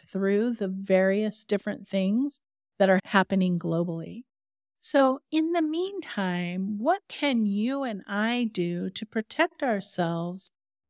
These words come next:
during these periods of high inflation? Inflation can have a huge impact on our retirement plans, on our day-to-day living expenses, and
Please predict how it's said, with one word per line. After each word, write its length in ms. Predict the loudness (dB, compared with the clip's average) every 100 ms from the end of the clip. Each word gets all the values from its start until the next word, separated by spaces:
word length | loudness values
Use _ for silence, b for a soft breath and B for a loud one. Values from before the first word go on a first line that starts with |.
| 2
during 420 | 2 4 0 -2
these 240 | 0 0
periods 540 | -2 -2 0 2 0 -4
of 120 | -8
high 200 | -6 -4
inflation? 880 | -4 -8 -4 -2 -2 -4 -8 -12 -18 _ _ _ _ _ 0
Inflation 800 | 4 4 4 2 4 0 -2 -4
can 220 | 0 -2
have 500 | 0 0 0 0 -4 -4
a 160 | -2 -4
huge 640 | -8 -6 -4 -4 -6 -8 -2
impact 720 | 0 0 -2 -4 -4 -12 _ _ _ _ _ 0
on 380 | 4 4 4 0 -2
our 520 | -2 0 0 -2 -6 _ _
retirement 760 | -2 0 0 0 2 2 0 -4
plans, 800 | 0 2 2 0 -2 -6 -8 -10 _ _ _ -2
on 200 | 0 0
our 140 | -2
day-to-day 640 | 0 0 2 0 0 0
living 380 | 2 0 0 -2
expenses, 1080 | -2 -2 0 2 0 0 -2 -2 -2 -4 -6 _ _ _ _ _
and 380 | 2 4 4 0